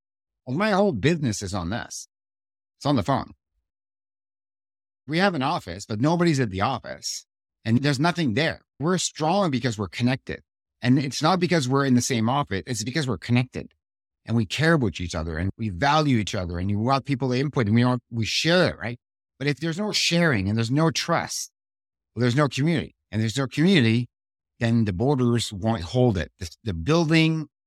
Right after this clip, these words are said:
won't hold it. The countries won't hold it. You gotta let go of this whole concept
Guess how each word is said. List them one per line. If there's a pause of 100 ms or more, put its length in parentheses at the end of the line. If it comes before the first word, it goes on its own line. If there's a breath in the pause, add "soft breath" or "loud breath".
(180)
won't
hold
it.
The
countries
won't
hold
it. (460)
You
gotta
let
go
of
this
whole
concept